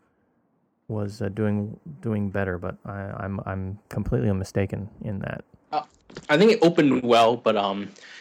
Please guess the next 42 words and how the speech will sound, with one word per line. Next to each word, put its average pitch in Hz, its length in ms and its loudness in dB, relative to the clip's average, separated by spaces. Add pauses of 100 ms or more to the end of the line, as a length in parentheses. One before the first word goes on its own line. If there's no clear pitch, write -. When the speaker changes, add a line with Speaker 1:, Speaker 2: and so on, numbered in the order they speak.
(140)
Speaker 2:
the 123 100 8
word 135 180 8
of 123 60 6
mouth, 113 240 4 (260)
word 123 220 4
of 117 80 4
mouth 110 180 2
kind 113 160 -2
of 98 180 -4
ruined 104 280 0
it. 110 200 -2
Speaker 1:
Mm. 101 300 0
Speaker 2:
Um, 98 480 4 (380)
but 135 60 4
s-, - 120 -4 (240)
I 131 80 2
think 165 220 2
I'm 123 240 4
really 139 220 6
surprised 113 420 2
at 101 80 0
Inception, 127 440 -2
because 113 220 0
Inception 117 400 0
was 107 140 2
due 120 260 4
to, 104 340 4 (360)
was 113 140 4
about 135 540 6
to 120 320 2
end 120 220 4
its - 180 -4
run 113 200 4
before 107 440 2
the, 98 300 2
the 104 140 0
Golden 113 320 4
Week, 95 220 -6
which 117 120 -2
was, - 300 -4 (180)
you 117 80 -6
know 98 240 -6